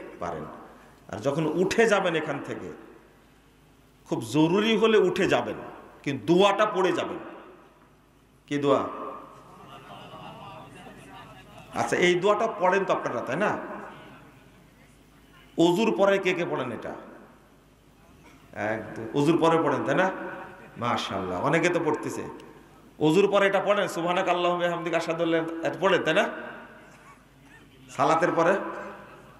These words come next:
পড়েন না?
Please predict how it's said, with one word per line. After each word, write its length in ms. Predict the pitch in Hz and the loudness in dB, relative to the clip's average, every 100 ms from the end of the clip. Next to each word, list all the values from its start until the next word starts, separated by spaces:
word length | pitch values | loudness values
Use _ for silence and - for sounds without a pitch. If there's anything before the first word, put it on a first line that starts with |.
| - - - - - - - - - - 147 - 143 - 156 185 190 190 - - - - - - | -20 -20 -20 -20 -20 -20 -20 -20 -20 -20 -20 -20 -20 -20 -20 -20 -20 -20 -20 -20 -20 -20 -20 -6
পড়েন 200 | 127 131 | 0 0
না? 200 | 147 127 | 0 -4